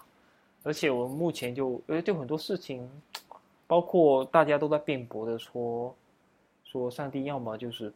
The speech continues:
不是全能的，要不他就不是全善的。这个我觉得确实有是，也是可以辩驳啊。嗯，就社会那么黑暗嘛，那如果上帝是全能全善的，他为什么不做事呢？就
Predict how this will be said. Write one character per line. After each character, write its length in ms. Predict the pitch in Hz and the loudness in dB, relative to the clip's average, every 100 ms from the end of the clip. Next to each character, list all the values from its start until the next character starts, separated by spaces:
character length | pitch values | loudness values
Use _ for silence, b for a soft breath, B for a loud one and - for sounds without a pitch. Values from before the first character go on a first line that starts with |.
| _ | _
不 120 | 117 | -10
是 160 | - 147 | -8 -12
全 280 | - 113 110 | -10 -12 -12
能 160 | 120 | -14
的， 80 | 127 | -6
要 140 | 135 | -4
不 120 | 117 110 | -4 -6
他 180 | 113 123 | -6 -6
就 100 | 127 | -6
不 200 | - - | -8 -10
是 160 | - | -10
全 260 | 123 113 113 | -10 -12 -12
善 180 | - 117 | -8 -8
的。 220 | 107 - | -10 -8
这 120 | 147 | -6
个 200 | 147 120 - b b b b b | -4 -4 -6 b b b b b
我 120 | 143 135 | -6 -2
觉 140 | 156 | 2
得 100 | 170 | 0
确 220 | 170 208 | 2 -2
实 220 | 180 139 | -2 -4
有 180 | 139 123 | -2 -2
是， 220 | 120 147 | -4 -10
也 160 | 135 117 | -8 -8
是 160 | - - | -8 -10
可 160 | - | -10
以 100 | 131 | -12
辩 260 | 120 135 113 | -6 -6 -6
驳 220 | - - - | -12 -10 -10
啊。 80 | - _ _ _ _ _ _ b b b b - | -12 _ _ _ _ _ _ b b b b -20
嗯， 100 | 135 127 131 _ | -20 -20 -20 _
就 140 | - 151 | -2 -2
社 220 | 143 156 | 0 0
会 100 | 151 | 0
那 120 | 143 | -2
么 80 | 131 | -4
黑 180 | 127 131 | -4 -4
暗 160 | 120 117 | -6 -10
嘛， 160 | 110 | -12
那 80 | 123 | -10
如 100 | 127 | -8
果 100 | 123 | -8
上 220 | 117 139 131 | -10 -12 -10
帝 100 | 127 | -10
是 340 | 131 120 120 - _ | -8 -8 -8 -12 _
全 240 | - 120 | -12 -10
能 180 | 117 113 | -8 -12
全 220 | 117 113 | -12 -14
善 180 | 117 135 113 | -12 -12 -12
的， 80 | 113 | -10
他 100 | 127 | -6
为 120 | 139 | -6
什 120 | 135 | -6
么 60 | 107 | -16
不 80 | 113 | -18
做 180 | - 123 | -8 -8
事 240 | 120 - | -6 -10
呢？ 140 | 120 110 b b b b | -10 -14 b b b b
就 140 | 131 | -2